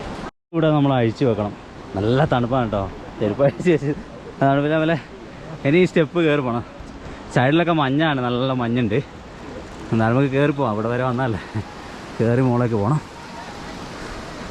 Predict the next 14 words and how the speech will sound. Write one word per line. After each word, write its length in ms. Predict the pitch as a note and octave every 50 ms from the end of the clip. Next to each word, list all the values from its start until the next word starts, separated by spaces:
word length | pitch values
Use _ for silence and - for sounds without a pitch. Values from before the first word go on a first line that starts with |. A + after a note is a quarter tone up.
| - - - -
മഞ്ഞ് 240 | A2 G#2 A#2 A#2+ C3 C#3
ഉരുകി 220 | C3 C3 B2+ C3+ C#3
വരുന്ന 240 | C3+ C3 B2+ C#3 C#3+ C#3 G#2 - - - - - - - - - - - -
വെള്ളമാണ്. 360 | A#2 A2+ A#2 A#2+ B2 A2 G2 D#2 - - - - - - - - - - - - -
അതൊക്കെ 260 | - - C3 C3+ E3 D#3+ D3+ D3
ഐസാണ് 360 | D#3 D3+ - G3+ F3+ D#3 C3+
കേട്ടോ, 180 | A#2 G2+ A2 G2 G2 F2+ - - - - - - A#2+
നല്ല 300 | A2+ A2 A2+ A#2 A#2 A#2 A#2 A#2 A#2
ഐസ്. 180 | G#2+ - A#2+ A#2+ - - - - - - - - - - - - - - - - - - - D3+ - - - - - - - - - - - - - - - - - C3+ - - - - - - - - - - - - - - - - - - - - - - F4+ G#4 G4 D#4+ - - - - - - - - - - - - - -
കാണാൻ 260 | C3+ A2 A#2 C#3+ E3 E3+ F3
നല്ല 120 | E3 E3 D3+ C#3
ഭംഗിയാണ്, 300 | C3+ C#3 D3+ - - - - - - - - - - - - - - -
പക്ഷേ 240 | C#3+ B2+ - D#3 D#3 - - - - - - - - - - - - - - - - - - - - - - - - - C#3
ഇത് 100 | A#2+ A2+